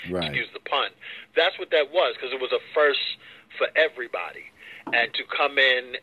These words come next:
Speaker 2: and to, you know, the conditions wasn't as great as other Hollywood, uh, productions would be. You know, there was some sacrifice, there was some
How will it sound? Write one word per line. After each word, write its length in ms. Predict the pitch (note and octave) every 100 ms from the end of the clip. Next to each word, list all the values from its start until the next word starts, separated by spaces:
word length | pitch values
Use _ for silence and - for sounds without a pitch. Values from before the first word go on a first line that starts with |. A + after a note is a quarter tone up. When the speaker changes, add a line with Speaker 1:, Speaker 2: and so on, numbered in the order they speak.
| A#2
Speaker 2:
and 220 | A#2 A2+ -
to, 80 | B2 A#2+
you 80 | D3+
know, 100 | C#3
the 80 | C3
conditions 680 | C3+ A#2+ D3+ F3+ G3 D#3 D3 C#3+
wasn't 440 | D3+ E3 D#3 E3+ E3 -
as 180 | C#3+ -
great 400 | - D3 D3+ C#3
as 220 | C3 C3 A#2+ -
other 380 | C#3+ C3+ B2 A#2
Hollywood, 800 | A2 B2+ C3+ C3 B2 C3 B2 A2+ - - - -
uh, 140 | B2+ A2
productions 580 | - B2 C3+ B2 - A#2 A#2
would 200 | A2+ -
be. 320 | B2 B2 C#3
You 80 | C#3+
know, 140 | C3
there 220 | B2 B2+ C3
was 300 | B2+ C3 B2+ -
some 160 | A#2+ -
sacrifice, 560 | C3 B2 B2+ - C3 A#2+ -
there 120 | B2
was 240 | A#2 B2 -
some 140 | A#2+